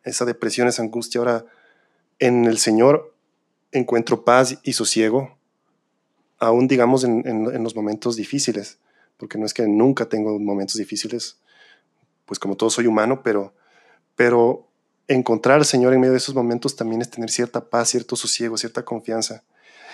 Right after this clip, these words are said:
Y de ese indi-, eh, de ese egoísmo, de ese individualismo que, que tenía, que solo pensaba en mí mismo, <laughs> que le preguntaba al Señor, "¿Por qué solo pienso en mí mismo?", ¿no? Y me respondía,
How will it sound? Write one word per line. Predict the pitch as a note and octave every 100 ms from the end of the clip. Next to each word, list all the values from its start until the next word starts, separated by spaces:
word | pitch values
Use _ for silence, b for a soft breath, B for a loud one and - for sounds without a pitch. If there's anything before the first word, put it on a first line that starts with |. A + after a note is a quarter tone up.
| B B _
Y | - B2 B2 A#2+
de | B2+
ese | B2+
indi-, | D3 C#3 D3
eh, | D3 C3
de | C3+
ese | D3+
egoísmo, | C3 C3 C3+ C3
de |
ese | C3 D3
individualismo | C3+ B2 A#2 A2 G#2+ B2+ C3+ C3 A#2+ - _ _ _ _ _ _ _ _ _ _ _ -
que, | B2+ A2 G#2 A#2 -
que | C3
tenía, | A#2+ A2 B2 B2+
que | B2
solo | A#2+ A#2+
pensaba | B2 A2+ A#2+
en | A#2
mí | A#2+
mismo, | A2+ A2+ A#2+
<laughs> |
que | -
le | C3+
preguntaba | - A#2+ G#2+ A#2
al | B2
Señor, | A2+ A#2+
"¿Por | A#2 A#2
qué | B2+
solo | C#3 C3+
pienso | - A#2+ B2
en |
mí | A#2+
mismo?", | A2+ A2+ A2
¿no? | G#2+
Y | A#2+
me | A#2
respondía, | A2 - G#2+ G#2+ A#2